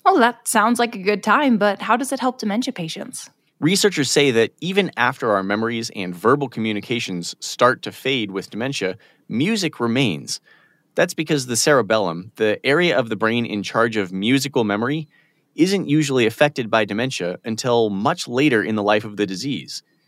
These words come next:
Speaker 2: Even when we can't talk, we can often sing and dance.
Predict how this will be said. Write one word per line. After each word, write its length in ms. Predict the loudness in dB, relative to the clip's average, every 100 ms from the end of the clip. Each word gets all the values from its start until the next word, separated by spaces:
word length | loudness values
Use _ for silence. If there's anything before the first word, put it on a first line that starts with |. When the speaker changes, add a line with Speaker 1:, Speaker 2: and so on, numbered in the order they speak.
| _ _ -4
Speaker 2:
Even 300 | -2 0 2
when 160 | 2 2
we 140 | 0
can't 360 | 0 -2 -2 0
talk, 360 | 2 2 0 -12 _
we 240 | -4 -4
can 160 | -2 0
often 320 | 2 0 -4
sing 440 | -4 -2 -2 -4
and 240 | -4 -6 -4
dance. 480 | -4 -4 -8 -12 -16